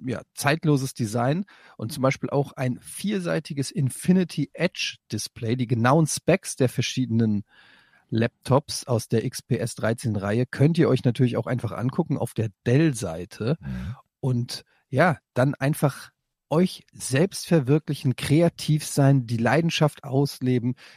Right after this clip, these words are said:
Speaker 1: eben, ja, euer eigenes Universum sozusagen kreieren. Get into your universe mit
Speaker 2: Oh.
Speaker 1: der Power des X P S dreizehn.
Speaker 2: Alle Infos nochmal in den Shownotes. Ähm, ich hab ne, ich hab hier ne, ne Mail gekriegt.
Speaker 1: Von wem?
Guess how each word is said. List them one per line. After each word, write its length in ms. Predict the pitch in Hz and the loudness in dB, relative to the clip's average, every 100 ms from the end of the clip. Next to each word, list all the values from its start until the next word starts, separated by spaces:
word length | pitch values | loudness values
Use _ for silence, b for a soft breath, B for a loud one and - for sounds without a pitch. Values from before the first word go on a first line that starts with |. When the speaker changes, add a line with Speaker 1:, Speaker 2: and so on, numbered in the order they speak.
| B | B
Speaker 1:
eben, 400 | 135 123 120 123 - _ _ _ _ _ _ 143 | -2 0 2 0 -6 _ _ _ _ _ _ -4
ja, 220 | 139 113 _ _ _ | -2 -4 _ _ _
euer 200 | 139 131 - | 2 2 4
eigenes 360 | 151 175 165 - | 2 4 2 2
Universum 840 | 160 147 107 110 135 156 131 117 | 6 6 6 6 6 6 6 4
sozusagen 640 | 101 104 - 104 90 87 - | 0 -2 -4 -2 -4 -4 -10
kreieren. 420 | - 87 117 - | -12 -10 -8 -2
Get 160 | 190 | 0
into 220 | 208 - 208 | 0 2 6
your 160 | 196 | 8
universe 640 | 180 196 190 160 135 110 135 | 8 8 8 8 8 8 6
mit 80 | 127 | 8
Speaker 2:
Oh. 60 | |
Speaker 1:
der 100 | 175 | 6
Power 400 | - - 170 151 | 4 2 6 6
des 220 | 127 - - | 4 0 -2
X 180 | 156 | -4
P 140 | - 143 | 2 2
S 140 | 127 | 2
dreizehn. 480 | - 139 - 104 87 | 4 2 2 -2 -2
Speaker 2:
Alle 200 | - 156 | 4 4
Infos 320 | 156 185 160 143 | 4 4 4 4
nochmal 400 | 127 120 117 - b b _ - | 6 6 6 2 b b _ -4
in 140 | 85 | 0
den 120 | 185 | 2
Shownotes. 540 | 208 120 - - - - _ _ _ _ _ _ _ _ _ _ _ - B 139 139 135 | 2 0 -4 -6 -14 -20 _ _ _ _ _ _ _ _ _ _ _ -20 B -10 -4 4
Ähm, 500 | 131 127 127 127 127 - | 6 8 4 2 -2 -6
ich 180 | 127 | -2
hab 140 | 180 214 | 0 2
ne, 200 | 170 147 | 0 0
ich 140 | 127 160 | -2 -2
hab 160 | - | 0
hier 280 | 156 143 131 | 2 4 4
ne, 200 | 123 117 | 2 0
ne 120 | 110 | 0
Mail 220 | 113 143 202 | 0 0 -2
gekriegt. 520 | 185 - 90 - - _ _ _ _ _ _ | -4 -2 -2 -4 -18 _ _ _ _ _ _
Speaker 1:
Von 220 | 107 92 | -6 0
wem? 300 | 104 101 | 0 0